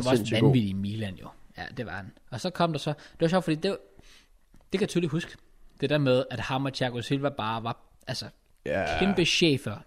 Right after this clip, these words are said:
Speaker 1: i Milan.
Speaker 2: Og så Lipato med talentet der.
Speaker 1: Åh, selvfølgelig, ja,
Speaker 2: Og så
Speaker 1: det er
Speaker 2: skete der
Speaker 1: rigtigt.
Speaker 2: ikke rigtig noget.
Speaker 1: Og så kommer P S G ud af ingenting og henter Thiago Silva og Zlatan i samme transfervindue.
Speaker 2: Yeah.
Speaker 1: Big fucking boss move.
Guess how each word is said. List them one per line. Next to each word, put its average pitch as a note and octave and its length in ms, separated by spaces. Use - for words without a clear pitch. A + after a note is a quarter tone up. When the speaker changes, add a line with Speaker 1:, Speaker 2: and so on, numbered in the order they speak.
Speaker 1:
i B2 60
Milan. B2 280
Speaker 2:
Og A#2+ 60
så C3 60
Lipato A#2 520
med A2+ 120
talentet A#2 460
der. A2+ 100
Speaker 1:
Åh, G#2 60
selvfølgelig, G#2 420
ja, G#2 200
Speaker 2:
Og A#2 60
så - 40
Speaker 1:
det A#2 80
er B2 40
Speaker 2:
skete - 20
der C3 60
Speaker 1:
rigtigt. A#2 180
Speaker 2:
ikke A2+ 100
rigtig A2 160
noget. A2 160
Speaker 1:
Og D3+ 80
så F3 100
kommer D3 500
P - 40
S - 60
G - 60
ud B2+ 60
af B2+ 120
ingenting C3+ 540
og A2 80
henter B2+ 420
Thiago A#2 260
Silva A#2 320
og B2 220
Zlatan G#2 440
i A#2 60
samme A2 480
transfervindue. F2 600
Speaker 2:
Yeah. - 140
Speaker 1:
Big E3 200
fucking A#2+ 500
boss G#2+ 320
move. G2+ 240